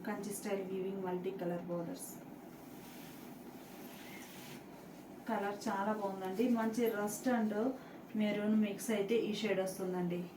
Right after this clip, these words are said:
రస్ట్ and మెరూన్ మిక్స్డ్ కలర్. బోర్డర్స్ కూడా చాలా హైలైట్‌గా ఉన్నాయండి సారీకి. ఈ సారీ పీకాక్ గ్రీన్ షేడ్ అండి. మంచి పీకాక్ గ్రీన్ కలర్. బోర్డర్స్ ఏమో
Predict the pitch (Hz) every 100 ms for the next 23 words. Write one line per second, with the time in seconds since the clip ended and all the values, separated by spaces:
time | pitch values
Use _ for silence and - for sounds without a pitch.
0 | - - 208 220 220 247 233 226 208 196
1 | 220 240 196 180 - 202 175 170 156 -
2 | - - - - - - - - - -
3 | - - - - - - 214 220 220 226
4 | - 202 226 220 202 214 214 208 208 202
5 | 196 190 190 185 185 214 220 196 185 180
6 | 254 - - - - - - 254 254 254
7 | 226 220 240 226 - - 220 233 233 196
8 | 208 202 202 202 185 185 180 311 - -
9 | - - - - 311 - - - - -
10 | 220 220 220 - 233 240 233 220 208 -
11 | 208 247 - - - - - - 214 226
12 | 226 233 233 214 220